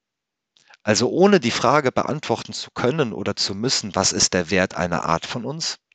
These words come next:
können wir sagen, wo ist Grund und Boden, der besonders viele Arten beherbergt? Und das ist eben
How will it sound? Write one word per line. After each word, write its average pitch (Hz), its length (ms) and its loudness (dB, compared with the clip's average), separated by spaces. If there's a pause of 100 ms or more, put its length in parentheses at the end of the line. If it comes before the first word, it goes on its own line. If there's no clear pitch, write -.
können 101 180 -6
wir 98 80 2
sagen, 95 460 0 (720)
wo 165 580 4 (140)
ist - 200 -2
Grund 123 280 -4
und 101 200 -10
Boden, 113 520 -6 (280)
der 101 120 -2
besonders 120 680 2
viele 123 460 0
Arten 104 400 0
beherbergt? 92 720 -2 (400)
Und 98 240 -20
das 101 180 2
ist 139 260 0
eben 113 360 -2